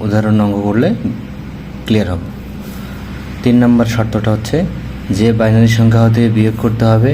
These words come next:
এর সাথে ওয়ান্স কমপ্লিমেন্ট সংখ্যাটি যোগ করতে হবে। চার নম্বর শর্ত হচ্ছে যদি হাতে ক্যারি যদি থাকে,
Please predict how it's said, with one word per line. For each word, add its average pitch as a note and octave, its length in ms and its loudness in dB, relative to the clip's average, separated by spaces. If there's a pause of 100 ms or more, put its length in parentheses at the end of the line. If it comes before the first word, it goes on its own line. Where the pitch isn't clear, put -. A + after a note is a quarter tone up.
(560)
এর A2+ 120 4 (100)
সাথে A2 320 -2 (180)
ওয়ান্স G#2+ 220 0 (100)
কমপ্লিমেন্ট A2 520 0
সংখ্যাটি A2 320 2 (160)
যোগ A#2+ 180 0
করতে G#2 240 -2
হবে। F2 140 -6 (3000)
চার G#2+ 240 0
নম্বর A#2 260 4
শর্ত A2+ 240 -4
হচ্ছে A2 240 -2 (680)
যদি G#2+ 220 0 (100)
হাতে G#2+ 240 -2 (160)
ক্যারি A2+ 300 2
যদি A#2 220 2
থাকে, G#2+ 180 0